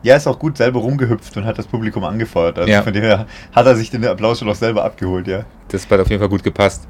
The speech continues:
Speaker 1: Hat man eh unterwegs gesehen, auf vielen Bildern von ihm, wie er immer wieder bei Stimmungsnester selber die Leute mit angefeuert hat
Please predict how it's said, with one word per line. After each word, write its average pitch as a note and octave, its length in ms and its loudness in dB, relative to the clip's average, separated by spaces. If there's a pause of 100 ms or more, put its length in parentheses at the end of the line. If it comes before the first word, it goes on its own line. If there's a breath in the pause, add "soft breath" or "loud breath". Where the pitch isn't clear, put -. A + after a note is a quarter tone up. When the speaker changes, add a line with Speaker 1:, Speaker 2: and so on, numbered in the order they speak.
(180)
Speaker 1:
Hat D3+ 120 4
man E3 120 4
eh C3 140 6
unterwegs A2+ 460 0
gesehen, A#2 300 -2
auf G#2+ 120 0
vielen B2+ 300 -2
Bildern C#3 280 2
von B2+ 180 -6
ihm, B2+ 240 -2 (440 loud breath)
wie A2+ 120 0
er A2+ 100 4
immer C3 220 2
wieder B2+ 180 4
bei A2+ 140 0
Stimmungsnester B2+ 760 -2
selber B2 340 0
die G#2+ 100 -6
Leute B2 320 2
mit C#3+ 280 -4
angefeuert B2+ 680 2
hat A#2+ 200 0